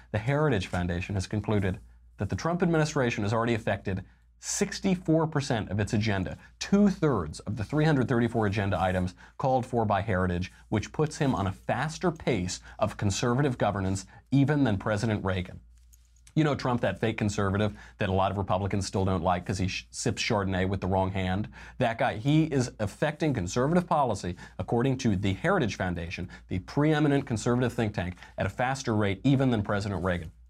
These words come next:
We should qualify a few things. Reagan did have a Republican Senate, but he had a Democrat House for his entire presidency. Uh, that obviously is gonna slow down,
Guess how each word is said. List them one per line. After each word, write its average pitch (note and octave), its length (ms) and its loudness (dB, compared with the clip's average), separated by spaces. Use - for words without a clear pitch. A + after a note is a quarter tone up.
We B2 120 2
should A2 160 0
qualify C3+ 400 2
a - 20 -2
few C#3 160 2
things. D#2+ 320 -6
Reagan C#3+ 460 2
did C3+ 220 4
have C#3+ 240 2
a C3 40 2
Republican A2 800 2
Senate, D3 460 2
but A2+ 80 2
he B2+ 60 4
had A#2 80 2
a A2+ 40 2
Democrat B2+ 320 2
House A2+ 240 -2
for - 120 -4
his G2+ 100 0
entire G2+ 320 0
presidency. F#2+ 580 -4
Uh, B2 160 2
that B2 240 0
obviously G#2 500 0
is F#2 100 -2
gonna G2 160 -2
slow G2 360 0
down, F#2 420 0